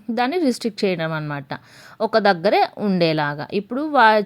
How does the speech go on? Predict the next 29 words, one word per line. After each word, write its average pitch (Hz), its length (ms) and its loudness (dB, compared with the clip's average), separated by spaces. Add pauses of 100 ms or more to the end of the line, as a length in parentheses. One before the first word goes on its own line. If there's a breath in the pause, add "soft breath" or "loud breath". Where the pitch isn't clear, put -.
చూసారా 240 320 -2
ఈ 311 160 -2
రెండిటి 214 340 -2
మధ్యలో 202 500 0
ఒకటి, 190 440 0
ఆ 170 100 0
స్టాపర్ 185 400 -2
పెట్టేసిన 190 440 -4
తర్వాత 196 200 -2
ఇంకొక 254 300 -2
బాల్ 160 460 0
ఎక్కిచ్చేసాను, 160 800 -4 (680 soft breath)
తర్వాత 277 300 0 (160)
ఇంకో 247 260 2
స్టాపర్ 170 480 0
ఎక్కిచ్చేస్తున్నాను 160 760 -6
అనమాట. 156 400 -8 (140)
So 302 180 -4
that 320 260 0
ఇంకా 302 220 -2
అది 262 400 2
మూవ్ 262 320 2 (120)
అవ్వదు, 160 540 0 (560)
కరెక్ట్గా 311 540 -2 (420 loud breath)
మనం 285 180 2 (100)
ఎక్కడ 240 320 2
పెడితే 202 520 0
అక్కడే 226 380 8
ఉంటుందన్నమాట. 156 720 -2